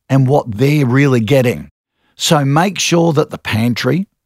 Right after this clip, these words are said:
the wardrobes and cupboards are neat and well ordered, and if your furniture is looking a bit worn,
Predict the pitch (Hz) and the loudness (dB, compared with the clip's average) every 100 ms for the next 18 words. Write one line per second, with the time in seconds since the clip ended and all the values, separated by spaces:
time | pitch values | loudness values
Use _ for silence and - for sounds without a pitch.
0 | _ 123 98 120 139 143 117 139 151 151 | _ -8 -4 0 2 2 0 0 0 -4
1 | 151 113 107 143 127 107 107 123 190 135 | -4 -2 -2 -2 -2 0 2 2 0 0
2 | 113 104 135 139 117 104 117 143 - _ | 0 2 2 0 -2 -2 -4 -4 -12 _
3 | _ - 160 170 143 139 165 208 226 - | _ -6 -2 0 0 -2 0 2 2 0
4 | 170 165 180 180 190 170 170 185 156 151 | 0 0 0 -2 0 0 0 0 0 2
5 | 156 185 | 2 0